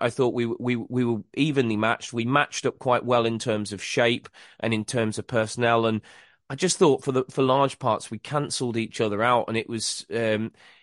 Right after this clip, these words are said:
it, w-, it wasn't, it wasn't one for the connoisseur, was it?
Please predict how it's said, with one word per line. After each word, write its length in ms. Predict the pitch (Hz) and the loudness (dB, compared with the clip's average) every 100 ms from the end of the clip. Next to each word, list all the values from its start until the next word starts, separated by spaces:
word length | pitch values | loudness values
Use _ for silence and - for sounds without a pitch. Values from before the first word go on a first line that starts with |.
| _ | _
it, 140 | - 170 | -2 0
w-, 180 | 165 185 | 2 0
it 100 | 170 | 2
wasn't, 320 | 185 196 180 | 0 0 0
it 140 | 143 156 | 0 2
wasn't 300 | 160 151 139 | 2 2 2
one 200 | 135 131 | 2 0
for 100 | 131 | -2
the 80 | 120 | -6
connoisseur, 640 | - 120 107 - 123 98 | 0 0 0 2 4 4
was 220 | 98 98 | 2 -2
it? 160 | 98 | -4